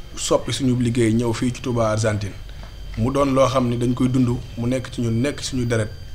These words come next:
nekk suñu matt ci liggéey Sëñ Tuubaa, muy njàngum xasida ak di ko jàngale.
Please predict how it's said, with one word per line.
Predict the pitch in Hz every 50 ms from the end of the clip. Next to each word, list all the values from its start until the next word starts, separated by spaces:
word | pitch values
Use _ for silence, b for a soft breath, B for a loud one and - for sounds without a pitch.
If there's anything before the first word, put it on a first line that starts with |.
| - - - - -
nekk | 123 127 139 139 120 - 135 131
suñu | - - 135 135 131
matt | 127 127 123 - - -
ci | -
liggéey | 123 123 131 127 131 123
Sëñ | 113 - 127 117
Tuubaa, | 120 113 110 110
muy | 113 117 120 120
njàngum | 117 113 131 135 135 135 131 120
xasida | - 120 113 113 117 120 117 117
ak | 113 110
di | 117 123
ko | 120 127 120
jàngale. | 123 123 120 113 110 104